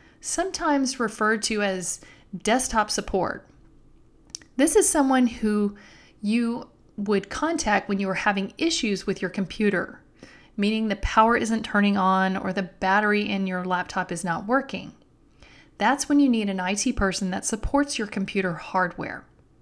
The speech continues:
They are trained on the ins and outs of the mechanics of how the computer works,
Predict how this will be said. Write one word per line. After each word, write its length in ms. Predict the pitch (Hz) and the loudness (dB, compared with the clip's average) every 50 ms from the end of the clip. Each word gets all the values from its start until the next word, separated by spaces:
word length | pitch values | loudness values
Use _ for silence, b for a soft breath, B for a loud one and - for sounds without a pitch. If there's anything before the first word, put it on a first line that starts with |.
| _ _ - b b b b b b b b b | _ _ -20 b b b b b b b b b
They 180 | 185 185 196 233 | -4 -2 0 2
are 120 | 262 302 | 2 2
trained 600 | 294 - - 277 254 247 254 254 254 254 269 247 - b b b b b b b b b - | 0 -2 -2 0 0 2 2 2 2 0 -2 -4 -10 b b b b b b b b b -6
on 160 | - 190 185 | -4 -4 -2
the 160 | 196 202 - - | -4 -6 -8 -2
ins 440 | - 247 262 277 285 294 294 294 302 | 0 2 4 4 4 4 4 2 2
and 160 | 294 277 269 | 0 0 0
outs 380 | - 208 202 202 208 202 - - | 2 2 2 2 0 -2 -2 -4
of 100 | 214 196 | -2 0
the 60 | 208 | 0
mechanics 640 | 202 208 208 - - - - 269 262 226 202 - - | 0 0 -2 -4 -6 -2 -2 0 0 0 -2 -2 -4
of 80 | 190 - | -4 -4
how 300 | - - - 202 208 226 | -4 -4 0 0 0 0
the 80 | 240 | -2
computer 440 | 233 - 277 247 - 220 202 196 202 | -4 -6 -6 -4 -2 0 0 2 0
works, 680 | 190 185 185 202 208 220 220 - - - - - - | 0 -2 -2 0 2 2 2 0 -2 -4 -6 -6 -6